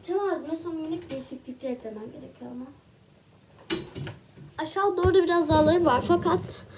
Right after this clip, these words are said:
e, bu çam ağacını birazcık daha değiştireceğim. Sadece çam ağacının içine minik minik noktacıklar ekleyeceğim böyle. Bu noktacıkları ne isterseniz düşünün yani.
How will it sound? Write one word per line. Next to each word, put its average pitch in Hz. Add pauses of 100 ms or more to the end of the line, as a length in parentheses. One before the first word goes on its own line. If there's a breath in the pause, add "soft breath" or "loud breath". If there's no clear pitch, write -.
(320 loud breath)
e, 247 (460)
bu 311
çam 339
ağacını 311
birazcık 302
daha 320
değiştireceğim. 233 (720 loud breath)
Sadece 330 (100)
çam 302
ağacının 302 (200)
içine 294
minik 330
minik 339
noktacıklar 311
ekleyeceğim 226
böyle. - (420 soft breath)
Bu 311
noktacıkları 294 (1300)
ne 330
isterseniz 302
düşünün 269
yani. -